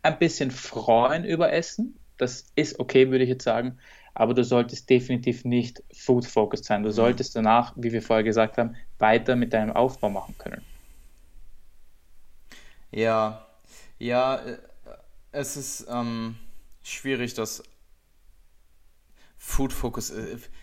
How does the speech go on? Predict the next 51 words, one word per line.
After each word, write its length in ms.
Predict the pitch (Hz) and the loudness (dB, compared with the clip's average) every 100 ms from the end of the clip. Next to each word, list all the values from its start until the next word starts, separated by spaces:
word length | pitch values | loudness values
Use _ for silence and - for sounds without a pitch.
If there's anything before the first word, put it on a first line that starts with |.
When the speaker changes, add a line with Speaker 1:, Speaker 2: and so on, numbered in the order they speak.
| - 131 | -10 -8
Speaker 2:
definiere 380 | 123 135 131 | -6 -4 -4
Food 220 | 113 123 113 | -6 -10 -8
Focus. 380 | 113 98 95 | -10 -10 -10
Wenn 160 | 110 113 | -6 -4
ich 120 | 117 | -6
Food 200 | - 135 | -8 -8
Focus 300 | - 123 127 | -6 -6 -4
höre, 160 | 131 123 | -2 -2
Speaker 1:
Ja, 200 | 123 113 | 4 4
Speaker 2:
defi-, 0 | |
Speaker 1:
das, 280 | 120 113 - | 4 -2 -2
das, 120 | 135 | -2
Speaker 2:
ist 240 | 131 117 135 | -2 -4 -6
es 160 | 127 | -6
Speaker 1:
der 100 | 117 | -6
Speaker 2:
für 120 | - | 0
Speaker 1:
Food 40 | 135 | 4
Speaker 2:
mich 160 | 135 | 4
der, 180 | 135 131 | 4 4
der 140 | 127 113 | 4 2
Speaker 1:
Focus 60 | |
kann 200 | 156 120 | 4 4
halt 100 | 120 | 4
Speaker 2:
Contest 0 | |
Prep 120 | 123 120 | 4 2
Speaker 1:
jetzt 80 | |
Speaker 2:
Bodybuilder, 400 | 123 120 120 120 | -2 -4 -4 -4
der 200 | 110 113 | -2 -2
je-, 320 | 107 104 82 110 | -4 -8 -14 -12
von 180 | 127 117 | -8 -4
Mahlzeit 380 | 110 123 117 | 2 2 2
zu 100 | - | -2
Mahlzeit 420 | 113 107 87 120 98 | -2 -2 -2 -4 -6
Speaker 1:
<laughs> 0 | |
Speaker 2:
denkt. 220 | 92 - - - - - - - - - | -8 -12 -12 -10 -10 -14 -18 -20 -20 -20
Wenn 300 | 127 123 151 | -4 0 0
du 80 | 170 | 0
dich 140 | 151 | -4
über 180 | 143 120 | 0 2
Essen 280 | 117 135 120 | 2 -2 -8
freust 580 | - 113 110 120 123 - | -4 0 2 2 -2 -8
und 240 | 107 104 98 | -10 -8 -4
ja, 520 | 95 92 95 95 - _ _ _ _ - | 0 2 2 -2 -8 _ _ _ _ -20
sobald 600 | 110 113 117 127 131 131 | -16 -4 0 4 2 2
du 80 | 131 | 0
in 80 | 120 | 2
deinem 200 | 117 - | 0 0
Alltag 400 | 117 120 117 104 | -4 -2 -4 -2
über 200 | 107 95 | -4 -4
Essen 260 | 110 120 | -6 -6
nachdenkst, 480 | 110 107 113 110 | -6 -6 -6 -8